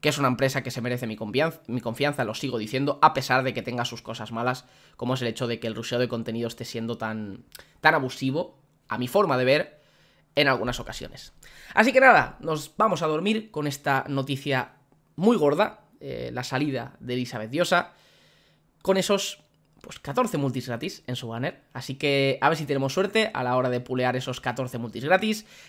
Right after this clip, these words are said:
De nuevo, dejadme en los comentarios con cuántos diamantes vais para este banner.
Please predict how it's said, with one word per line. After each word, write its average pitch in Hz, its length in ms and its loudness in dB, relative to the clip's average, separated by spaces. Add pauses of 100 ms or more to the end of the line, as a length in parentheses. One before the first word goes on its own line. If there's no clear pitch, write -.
(100)
De 143 140 2
nuevo, 175 260 6
dejadme 165 300 2
en 170 60 -2
los 156 100 -2
comentarios 147 520 0
con 139 200 -4
cuántos 170 360 0
diamantes 151 400 -4
vais 139 220 -2
para 127 200 -4
este 127 180 -2
banner. 214 400 0